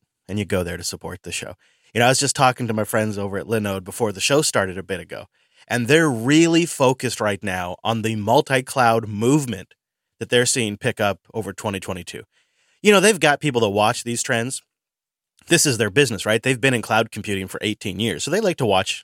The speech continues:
see where this stuff is going. And this is a big area that's gaining momentum, and the reasons are obvious. Linode has eleven data centers around the world. The large hypervisors that always try to lock you into their platforms, they do, like, a thousand things,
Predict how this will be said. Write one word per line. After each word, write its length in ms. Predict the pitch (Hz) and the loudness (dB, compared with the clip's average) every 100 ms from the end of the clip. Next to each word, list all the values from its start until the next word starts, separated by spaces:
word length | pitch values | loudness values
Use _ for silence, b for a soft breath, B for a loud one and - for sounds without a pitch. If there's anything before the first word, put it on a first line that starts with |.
| _ | _
see 160 | - 143 | -2 0
where 120 | 104 | 0
this 100 | - | -2
stuff 220 | 98 87 | -8 -10
is 100 | 85 | -12
going. 320 | 92 85 92 _ _ _ _ _ _ _ - | -12 -12 -16 _ _ _ _ _ _ _ -8
And 180 | 117 | -2
this 200 | 131 190 | 2 4
is 140 | 240 196 | 4 2
a 80 | 123 | 4
big 260 | 147 143 | 4 4
area 540 | 101 127 147 101 69 - | 2 2 2 0 -4 -8
that's 160 | 107 | -8
gaining 240 | - 123 117 | 0 0 2
momentum, 460 | 110 135 131 113 | 2 2 2 -2
and 140 | 131 135 _ _ _ _ | -2 -6 _ _ _ _
the 80 | 127 | 2
reasons 380 | 165 175 156 123 | 4 4 2 4
are 100 | 107 | 4
obvious. 540 | 98 90 104 - - _ _ | 2 -2 -8 -8 -10 _ _
Linode 280 | 120 135 127 | 2 4 4
has 160 | 120 | 2
eleven 320 | 113 113 120 120 | 0 0 0 0
data 200 | 113 113 | 0 0
centers 320 | 117 110 107 | -2 -4 -4
around 280 | 101 101 95 | -4 -4 -6
the 80 | |
world. 320 | 87 69 98 - _ _ _ _ _ _ _ _ _ _ _ _ | -10 -10 -12 -16 _ _ _ _ _ _ _ _ _ _ _ _
The 80 | 123 | 4
large 280 | 139 151 131 | 6 6 4
hypervisors 800 | 147 147 120 113 107 104 104 110 | 2 2 0 2 0 -2 -4 -2
that 80 | |
always 160 | 113 117 | 0 2
try 120 | 131 | 2
to 60 | 110 | 2
lock 260 | 113 117 | 0 -2
you 60 | 131 | -4
into 100 | 113 | -4
their 120 | 101 | -4
platforms, 540 | - 131 120 123 110 101 | 0 2 2 0 -4 0
they 140 | 143 | 0
do, 200 | 135 180 | 4 4
like, 340 | 165 131 113 - _ _ _ _ _ _ - | 6 6 4 -2 _ _ _ _ _ _ -4
a 40 | 143 | -2
thousand 500 | 143 135 143 117 101 | 2 4 2 0 -6
things, 460 | 104 73 113 - | -6 -6 -8 -10